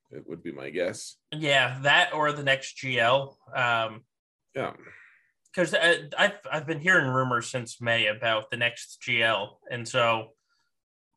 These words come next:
Speaker 1: Isn't
Speaker 2: you
Speaker 1: it
Speaker 2: know.
Speaker 1: fun? The beta program disappears, and suddenly we have rumors, and we don't know if they're, like, we don't have someone we can just be like, "Hey, is this true?" And the beta testers are
Speaker 2: <laughs>
Speaker 1: like, "Well, I can't talk about that." You're like, "Oh, it's true."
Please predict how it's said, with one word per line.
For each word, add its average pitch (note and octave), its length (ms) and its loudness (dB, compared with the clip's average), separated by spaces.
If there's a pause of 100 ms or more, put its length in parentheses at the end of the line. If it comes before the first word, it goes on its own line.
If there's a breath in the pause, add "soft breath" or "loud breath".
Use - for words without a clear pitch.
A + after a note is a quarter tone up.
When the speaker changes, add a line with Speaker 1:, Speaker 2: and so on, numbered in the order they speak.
(500)
Speaker 1:
Isn't G2 120 -4
Speaker 2:
you G2 60 2
Speaker 1:
it - 20 4
Speaker 2:
know. G#2 120 -2
Speaker 1:
fun? A#2 360 2
The A#2 80 0
beta A#2 280 4
program C3 760 -2 (440)
disappears, A#2 840 -2 (120)
and F#2+ 520 -2 (440 soft breath)
suddenly A#2+ 360 0
we A2+ 100 4
have G#2 180 2
rumors, B2+ 500 0
and G2+ 120 -4
we G2+ 120 -4
don't F#2+ 180 0
know G2+ 180 -2
if G2 60 -6 (160)
they're, F2+ 340 0 (140)
like, G2 180 -6
we B2 60 2
don't G#2+ 160 2
have F#2+ 160 -4
someone A2 300 -4
we G#2 100 -4
can G2 160 -8
just F#2 200 -8
be F#2+ 80 -2
like, E2 200 0
"Hey, B2+ 240 4
is D#2+ 160 -4
this G#2 260 -8
true?" A2+ 360 -2
And A2 140 -10
the F2 80 -10
beta F#2 280 -4
testers - 460 -2
are F#2+ 80 -4
Speaker 2:
<laughs> F2+ 120 0
Speaker 1:
like, F2+ 220 -6 (880 loud breath)
"Well, C3 120 4
I C#3+ 60 4
can't C#3+ 220 2
talk D3+ 220 0
about A2 280 2
that." F#2 160 0
You're A2 140 2
like, G#2+ 100 0
"Oh, C3+ 220 0
it's - 160 -6
true." G2 340 -6